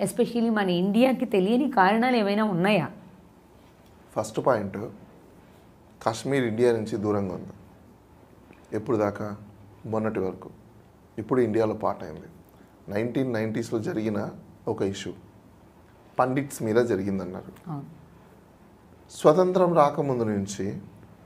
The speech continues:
Speaker 2: వేదాలు ఉన్నప్పటి నుంచి ఈ రోజుటి వరకు కూడా సామాన్యులైన దళితుల మీద ఇప్పటి వరకు కూడా మరి అంతమందిని చంపుతూ చేస్తూ ఉంటే వీళ్ళకి కనిపించట్లేదా?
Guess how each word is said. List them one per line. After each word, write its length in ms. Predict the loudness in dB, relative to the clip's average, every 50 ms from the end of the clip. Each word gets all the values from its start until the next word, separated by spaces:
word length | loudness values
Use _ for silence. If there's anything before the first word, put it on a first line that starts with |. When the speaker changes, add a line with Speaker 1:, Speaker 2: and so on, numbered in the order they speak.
| -20 -20 -20 -20 -20 -20 -20 -20 -20 -20 -20 -20 -20 -20 -20 -18 -4
Speaker 2:
వేదాలు 500 | 2 4 8 8 10 10 12 10 10 10
ఉన్నప్పటి 400 | 8 6 4 4 2 2 2 0
నుంచి 580 | 0 0 -2 -2 -6 -8 -6 -4 -4 -4 -6 -8 -12 -16 -20 -20 -20 -20 -20 -20 -20 -20 -18 -8 -4
ఈ 220 | 0 2 4 8
రోజుటి 320 | 10 10 10 10 8 6 6
వరకు 320 | 6 6 6 4 2 0
కూడా 380 | 0 2 4 4 2 2 0 -6 -10 -16 -20 -20 -20 -20 -20 -20 -20 -20 -20 -20 -20 -20 -20 -20 -20 -20 -20 -20 -20 -20 -20 -20 -20 -20 -20 -20 -20 -20 -20 -16
సామాన్యులైన 1120 | -6 0 2 4 4 4 4 4 4 4 4 4 4 4 4 4 6 6 4 4 4 2
దళితుల 500 | 0 0 0 0 2 0 0 0 0 0
మీద 240 | 0 0 0 0 0
ఇప్పటి 640 | 0 0 0 0 0 0 0 6 10 10 10 10 10
వరకు 320 | 8 8 6 6 4 -2
కూడా 440 | 0 0 2 2 2 2 0 -2 -6 -10 -16 -20 -20 -20 -20 -20 -20 -20 -20 -20 -20 -20 -20 -20 -18 -10 -6
మరి 140 | -4 -4 -4
అంతమందిని 500 | -4 -6 -6 -4 -4 -4 -4 -4 -6 -6
చంపుతూ 680 | -6 -8 -8 -6 -6 -6 -4 -2 -2 -2 -2 -2 -4 -6 -10 -10 -6 -4
చేస్తూ 300 | -4 -4 -4 -6 -6 -6
ఉంటే 400 | -6 -6 -6 -8 -8 -8 -8 -10 -14 -18 -20 -20 -20 -20 -20 -20 -20 -20 -20 -20 -20 -20 -20 -20 -20 -20 -20 -20 -20 -20 -20 -20 -20 -20 -20 -6 -2
వీళ్ళకి 240 | 0 0 0 0 -2
కనిపించట్లేదా? 760 | -4 -4 -4 -4 -4 -6 -6 -8 -8 -8 -10 -10 -10 -10 -12